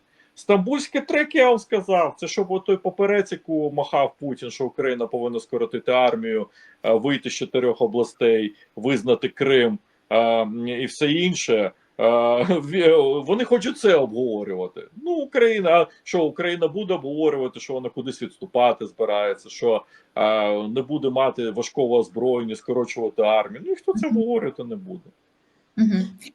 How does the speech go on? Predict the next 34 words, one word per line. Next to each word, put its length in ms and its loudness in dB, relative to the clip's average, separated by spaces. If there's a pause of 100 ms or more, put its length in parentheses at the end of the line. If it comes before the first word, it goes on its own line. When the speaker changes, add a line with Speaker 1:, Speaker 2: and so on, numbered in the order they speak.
(180)
Speaker 2:
Дякую, 300 6
Speaker 1:
Ну, 60 8
тим 80 8
Speaker 2:
Тарас. 160 4
Speaker 1:
більше, 400 0
тим 160 4
більше 320 -2
Зеленський 480 0
сказав: 460 -2
"Я 80 -6
хочу 280 -6
бачити 440 -4
Путіна". 480 -16 (2500)
Speaker 2:
Дякую, 480 6
Тарасе, 380 2
за 140 0
вашу 260 0
аналітику, 420 2
за 100 -2
цю 140 -4
розмову. 360 0
Друзі, 380 2
обов'язково 540 -2
ставте 300 -6
лайки, 260 -2
підписуйтесь 560 -10
на 80 -4
наш 220 -6
YouTube 140 -10
канал. 360 2
Ну 140 2
і, 40 -2
звісно, 320 -2
що 440 -2